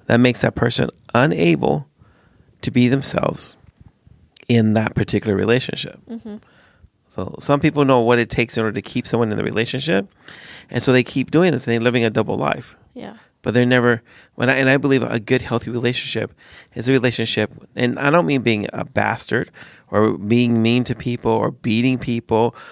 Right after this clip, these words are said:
Speaker 1: or manipulating or taking all their money or we,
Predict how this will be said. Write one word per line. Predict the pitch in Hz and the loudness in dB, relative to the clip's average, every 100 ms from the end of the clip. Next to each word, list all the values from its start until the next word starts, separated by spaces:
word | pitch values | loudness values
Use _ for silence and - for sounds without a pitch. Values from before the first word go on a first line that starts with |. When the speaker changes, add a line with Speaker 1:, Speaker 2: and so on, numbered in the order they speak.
| - | -14
Speaker 1:
or | - 107 | -6 -2
manipulating | 110 113 131 127 131 127 127 123 120 101 | 0 0 0 2 4 4 4 2 2 0
or | 92 | -4
taking | - 117 135 135 | -4 -4 -2 0
all | 123 120 | 2 2
their | 110 101 - - - | 2 0 -4 -20 -10
money | 104 123 135 131 | 0 2 4 4
or | 113 101 98 113 | 2 2 -2 -6
we, | - 113 120 | -6 -2 -2